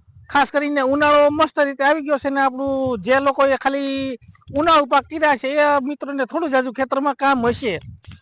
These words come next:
પરંતુ જેને કોઈ ઉનાળુ પાક નથી કર્યા અને, અ, સંપૂર્ણ રીતે જો કે ખેતી બેતી બધું થઈ ગયું હોય છે, તો એવા દર્શક મિત્રો હવે વાડિયા તદ્દન ઓછા જતા હોય છે.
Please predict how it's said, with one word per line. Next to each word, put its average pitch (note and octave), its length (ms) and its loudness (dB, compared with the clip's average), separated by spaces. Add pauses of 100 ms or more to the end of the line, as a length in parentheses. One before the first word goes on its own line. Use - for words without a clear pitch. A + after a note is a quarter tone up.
(140)
પરંતુ A#3+ 360 0
જેને C4 240 0
કોઈ B3+ 220 2
ઉનાળુ C4+ 640 2 (160)
પાક B3+ 160 0
નથી C4 300 -4
કર્યા C4 420 0
અને, A#3+ 560 -2 (920)
અ, G#3+ 160 -4 (160)
સંપૂર્ણ F4+ 380 -2
રીતે C#4+ 240 0
જો C#4 120 0
કે C#4+ 120 -4
ખેતી D#4+ 360 -4
બેતી D4 260 -4
બધું C4+ 340 -4
થઈ D#4+ 180 -4
ગયું F4 220 -2
હોય A3 180 2
છે, C#4 160 -2 (640)
તો A#3 80 2 (400)
એવા C#4 300 4
દર્શક C#4 340 -2
મિત્રો C#4+ 180 -2
હવે C#4 560 4 (340)
વાડિયા D4 280 2
તદ્દન D#4 260 -4
ઓછા C#4+ 380 0
જતા G#3 240 0
હોય A3 120 0
છે. C4+ 240 -2